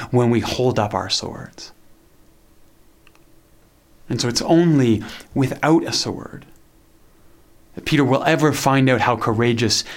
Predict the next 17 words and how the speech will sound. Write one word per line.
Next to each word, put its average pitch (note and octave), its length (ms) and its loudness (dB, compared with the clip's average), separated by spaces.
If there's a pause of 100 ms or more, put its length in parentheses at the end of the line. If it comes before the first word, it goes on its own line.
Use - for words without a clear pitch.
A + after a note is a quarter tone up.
(120)
he A2+ 160 -4
really G#2 540 0
is. - 720 -18 (1080)
And A#2 140 -4
he G#2+ 80 -4
does. - 520 -10 (1700)
But F3+ 160 -2 (880)
then D3+ 140 4
there's, D#3+ 160 2 (240)
there's B2+ 180 0
one F3 140 2
more D#3+ 180 4
thing C3+ 380 2
before A#2 240 2
we A#2 80 4
go A#2 180 2
on A#2+ 380 2